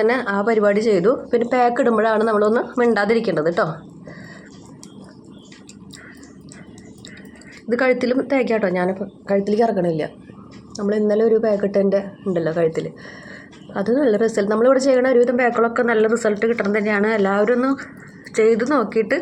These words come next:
ഇത് മസ്റ്റായിട്ടൊന്ന് ചെയ്ത് നോക്കിക്കോളൂ കേട്ടോ. ഇത് നിങ്ങൾ വീഡിയോ കാണുമ്പോൾ തന്നെ കുറച്ച് പുളി എടുത്ത് കൊടുന്ന് വെള്ളത്തിലിട്ട് ഇത് ചെയ്യുകയാണെങ്കിൽ നിങ്ങൾക്ക് അപ്പം തന്നെ അതിൻ്റെ റിസൾട്ട് കാണാനും പറ്റും. ദാ,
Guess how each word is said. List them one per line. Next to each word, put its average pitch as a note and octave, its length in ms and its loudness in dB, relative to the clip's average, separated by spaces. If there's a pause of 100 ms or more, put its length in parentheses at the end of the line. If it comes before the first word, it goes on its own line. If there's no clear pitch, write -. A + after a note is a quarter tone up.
(580)
ഇത് C#4+ 160 2
മസ്റ്റായിട്ടൊന്ന് C#4 800 0
ചെയ്ത് G#3 180 4
നോക്കിക്കോളൂ E3 380 0
കേട്ടോ. D#3+ 160 -4 (880)
ഇത് F#3+ 160 2
നിങ്ങൾ A#3+ 160 4 (100)
വീഡിയോ G#3+ 300 2
കാണുമ്പോൾ A3 360 0
തന്നെ G#3+ 240 2
കുറച്ച് G#3+ 280 -2
പുളി G3+ 180 2
എടുത്ത് G#3+ 240 0
കൊടുന്ന് G#3+ 240 2
വെള്ളത്തിലിട്ട് G3+ 500 0 (400)
ഇത് - 80 -4 (120)
ചെയ്യുകയാണെങ്കിൽ G#3 520 2
നിങ്ങൾക്ക് G3 320 2 (440)
അപ്പം F#3+ 260 -4
തന്നെ B3+ 160 0
അതിൻ്റെ A#3 180 0
റിസൾട്ട് G#3 340 0 (320)
കാണാനും F#3+ 380 0
പറ്റും. F3+ 260 0 (2250)
ദാ, D#3+ 80 -4